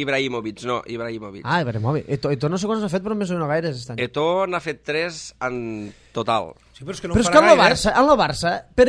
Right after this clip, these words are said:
Speaker 2: mig, mig, mig d'allò que sí, que és jugant de delante centro, n'has de fer uns quants de gols.
Speaker 3: Correcte, eso és el que volia que diguessis. És que el
Speaker 2: Clar.
Speaker 3: problema no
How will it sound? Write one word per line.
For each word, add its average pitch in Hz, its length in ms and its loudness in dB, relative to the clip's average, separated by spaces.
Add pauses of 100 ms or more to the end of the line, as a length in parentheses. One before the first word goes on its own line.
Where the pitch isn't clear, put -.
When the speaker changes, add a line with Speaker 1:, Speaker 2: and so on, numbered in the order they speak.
Speaker 2:
mig, 262 320 -4
mig, 220 320 -4
mig 190 240 4
d'allò 151 240 4
que 123 80 -4
sí, 117 160 -8
que 113 80 -10
és 120 80 -6
jugant 156 240 -2
de 151 80 -2
delante 131 320 0
centro, 95 400 -12
n'has 147 160 -4
de 165 80 -2
fer 196 160 0
uns 190 80 -6
quants 208 160 0
de 214 80 0
gols. 233 160 2
Speaker 3:
Correcte, 143 480 0
eso 160 160 -2
és - 80 2
el - 80 -
que - 80 -
volia 175 160 6
que 165 80 2
diguessis. 156 400 2
És - 80 -4
que 185 80 4
el 160 60 6
Speaker 2:
Clar. 143 100 2
Speaker 3:
problema 196 240 4
no 208 80 0